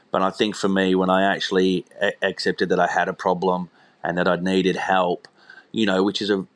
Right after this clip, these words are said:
hugely humbling experience when you look internally to that, because, you know, that's, you know, because chefs aren't trained to ask for help,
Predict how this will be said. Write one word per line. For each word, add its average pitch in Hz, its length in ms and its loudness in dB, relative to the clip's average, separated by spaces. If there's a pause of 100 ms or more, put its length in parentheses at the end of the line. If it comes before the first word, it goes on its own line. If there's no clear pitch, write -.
hugely 139 640 2
humbling 104 380 0
experience 98 800 0
when 98 100 2
you 92 140 2
look 95 180 0
internally 98 600 0
to - 140 -4
that, 82 340 0
because, 113 480 2 (340)
you 98 100 -4
know, 104 120 2
that's, 135 200 -2 (300)
you 123 80 0
know, 107 160 2
because 113 220 -2
chefs 151 240 0
aren't 151 160 0
trained 110 260 0
to 95 140 2
ask 90 160 -2
for 73 80 -4
help, - 260 -2